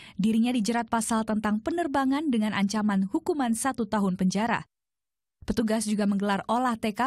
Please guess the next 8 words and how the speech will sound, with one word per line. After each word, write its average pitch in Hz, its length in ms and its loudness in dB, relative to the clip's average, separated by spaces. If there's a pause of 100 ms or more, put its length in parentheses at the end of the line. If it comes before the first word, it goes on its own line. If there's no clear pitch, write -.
P 214 160 -2
di 247 80 2
lokasi 226 560 -2
pendaratan. 165 720 -2 (600)
Selasa 285 480 0
malam, 285 240 0
aksi 277 320 -2
nekat 254 320 -2